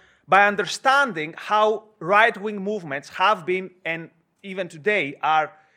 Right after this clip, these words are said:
in a way, counterculture, we can understand these movements better, but perhaps more importantly, we can understand in a better way this new kind of right-wing movements that we see nowadays. In the United States, for example, people around Trump or the so-called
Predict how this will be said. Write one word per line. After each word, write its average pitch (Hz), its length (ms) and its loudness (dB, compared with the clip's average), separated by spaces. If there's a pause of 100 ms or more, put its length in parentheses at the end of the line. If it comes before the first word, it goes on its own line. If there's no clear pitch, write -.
(140)
in 165 100 -10
a 170 80 -6
way, 165 160 -4
counterculture, 202 840 0 (640)
we 190 220 -8
can 202 400 -2
understand 226 540 0
these 233 180 -8
movements 202 420 -8
better, 160 600 2 (120)
but 175 160 -4
perhaps 220 380 -4
more 214 180 -4
importantly, 175 800 -2
we 170 140 -10
can 175 180 -4
understand 196 520 -4
in 214 100 -8
a 175 40 -6
better 202 300 -2
way 165 460 0 (300)
this 202 340 -8
new 202 320 -8
kind 214 320 -2
of 190 80 -8
right-wing 190 560 0
movements 185 400 -6
that 165 180 -6
we 160 80 -10
see 180 140 -8
nowadays. 156 720 -4 (180)
In 147 140 -10
the 156 100 -6
United 190 480 0
States, 202 320 -2
for 160 140 -12
example, 165 560 -6 (340)
people 175 300 -4
around 151 260 -4
Trump 208 420 0
or 165 100 -6
the 147 100 -10
so-called 139 420 -10